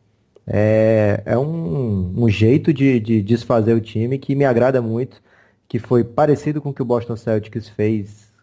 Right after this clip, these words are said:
lá quando trocou Kevin Garnett, Paul Pierce, Ray Allen, é, o próprio Rondo também.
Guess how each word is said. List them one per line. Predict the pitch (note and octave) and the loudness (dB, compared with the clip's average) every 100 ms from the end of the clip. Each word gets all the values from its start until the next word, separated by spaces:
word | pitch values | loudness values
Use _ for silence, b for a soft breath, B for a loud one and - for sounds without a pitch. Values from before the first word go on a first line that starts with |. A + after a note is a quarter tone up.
| - | -8
lá | G#2 A2+ | -2 0
quando | A#2 A2+ G#2+ G#2 | 0 -4 -4 -4
trocou | G2+ A2 G#2+ A2+ G#2 F#2+ F2+ | -4 -6 -4 -2 -2 -2 -4
Kevin | - G2+ G#2 | -2 -2 0
Garnett, | G2+ F#2 G#2+ A2 G2+ G2 | 0 0 0 2 0 0
Paul | G2+ | -2
Pierce, | G2 A2 A2 G2+ G#2 | 0 0 2 2 -2
Ray | F#2+ G2+ G#2 | -2 2 4
Allen, | G#2 A2+ A2+ A2 A2 b b b b b b _ _ _ - | 4 2 0 -2 -6 b b b b b b _ _ _ -2
é, | G2+ G2+ G2 F#2+ F#2 F#2 F#2+ | 0 2 2 2 2 0 -4
o | |
próprio | G2 A#2 A2 G#2 | -2 -2 0 -2
Rondo | F#2 A#2 A#2+ G#2 | 0 -2 -2 -4
também. | G#2 G2 G2+ A#2 | -4 -4 -2 -2